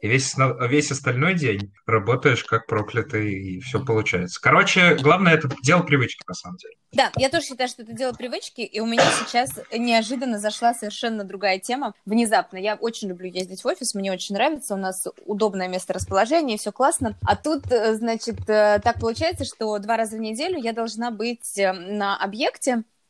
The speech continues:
Speaker 2: И, в общем, я отвожу детей с утра в школу, а у меня с утра всегда совещание. Каждый день в десять утра у меня там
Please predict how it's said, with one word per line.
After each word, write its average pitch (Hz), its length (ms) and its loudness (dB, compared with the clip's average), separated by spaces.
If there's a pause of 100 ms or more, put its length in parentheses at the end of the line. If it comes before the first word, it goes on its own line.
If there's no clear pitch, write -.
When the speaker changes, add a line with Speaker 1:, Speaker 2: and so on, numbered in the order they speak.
(140)
Speaker 2:
И, 262 280 4
в 233 80 2
общем, 240 340 0 (400)
я 220 260 4
отвожу 226 420 -4
детей 220 300 -6
с - 100 -6
утра 202 180 -6
в 208 60 -14
школу, 294 500 -8 (180)
а 202 160 0
у 208 40 -2
меня 277 180 -4
с - 60 -14
утра 247 180 -2
всегда 247 260 -8
совещание. 202 680 -6
Каждый 214 320 2
день 302 360 0
в 208 80 -6
десять 233 320 -2
утра 294 260 2
у - 20 -2
меня 220 160 0
там 175 240 -6